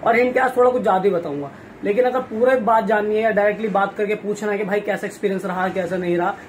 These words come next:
तो भाई वो सब बताऊंगा तुम्हें मैं। Instagram पे आ जाओ, Call कर लो, number वंबर सब दे दूंगा। बस एक बार मैं ये चाहता हूँ कि जैसे ये फंसा ना,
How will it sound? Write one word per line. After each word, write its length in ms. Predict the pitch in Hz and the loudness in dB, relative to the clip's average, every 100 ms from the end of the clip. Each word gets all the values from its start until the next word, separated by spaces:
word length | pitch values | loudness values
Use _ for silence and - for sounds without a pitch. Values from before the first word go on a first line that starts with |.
| - - - | -20 -20 -6
तो 80 | 208 | 2
भाई 140 | 226 | 2
वो 140 | 240 247 | 4 2
सब 140 | 254 | 2
बताऊंगा 340 | 220 220 214 226 | 0 0 0 -2
तुम्हें 220 | 226 233 | -2 -4
मैं। 140 | 247 | -4
Instagram 480 | 220 190 208 196 196 | -4 -2 -2 -2 -2
पे 60 | 240 | 0
आ 100 | 170 | 0
जाओ, 160 | 180 - - - | 0 -4 -10 -6
Call 200 | 202 208 | -2 0
कर 100 | 196 | -2
लो, 100 | 202 | -4
number 260 | 233 214 208 | -2 -2 -2
वंबर 180 | 202 208 | -4 -6
सब 160 | 202 160 | -4 -4
दे 80 | |
दूंगा। 220 | 147 165 180 | -4 -4 -4
बस 320 | 208 - - | -6 -10 -10
एक 180 | 196 180 | -8 -2
बार 240 | 220 247 - - - - - - - - - - - - 196 | -2 -2 -8 -20 -20 -20 -20 -20 -20 -20 -20 -20 -20 -12 -2
मैं 220 | 220 269 | 0 2
ये 160 | 262 | 0
चाहता 240 | 269 233 269 | 0 0 0
हूँ 80 | 277 | 0
कि 80 | |
जैसे 240 | 285 269 285 285 - | 0 2 0 -2 -8
ये 140 | 226 254 | 0 0
फंसा 280 | 247 226 247 | 0 -2 0
ना, 180 | 240 | 0